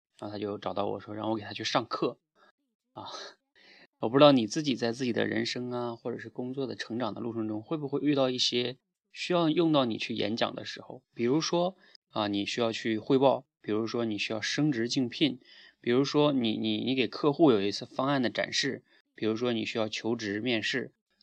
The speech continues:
啊，可能还有一个就是你在创业，对吧？你在融资、路演，啊，还有一些开大会啊，需要你去发言等等等等等等。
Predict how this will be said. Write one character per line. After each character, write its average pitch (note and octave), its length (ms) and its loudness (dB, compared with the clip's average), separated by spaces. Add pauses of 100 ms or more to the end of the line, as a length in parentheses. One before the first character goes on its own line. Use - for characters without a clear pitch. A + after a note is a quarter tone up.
(120)
啊， - 320 -10
可 - 100 -8
能 A2 160 -4
还 A#2+ 100 -2
有 A2+ 120 2
一 G2+ 80 0
个 G2+ 40 -4
就 G#2 120 -4
是 A2 100 -2
你 G2 140 -4
在 G2 100 -4
创 A2+ 300 -2
业， A#2+ 200 0
对 G#2 120 -6
吧？ G#2 180 -8
你 G#2 140 -8
在 G#2+ 160 0
融 G#2+ 260 -2
资、 C3+ 380 -2 (220)
路 F3 260 8
演， F#2 320 -4 (500)
啊， G2+ 160 -10
还 A#2 160 2
有 A#2 120 4
一 A2 80 0
些 A2 220 -4
开 B2 220 -4
大 A#2+ 140 -2
会 C#3+ 220 4
啊， G#2+ 200 0
需 - 180 -8
要 A2 80 -2
你 G#2 100 -4
去 - 140 -14
发 B2 220 0
言 G#2 300 0
等 A2 180 -4
等 G#2 120 -4
等 G2 140 -8
等 - 140 -8
等 G2+ 100 -12
等。 C3 140 -16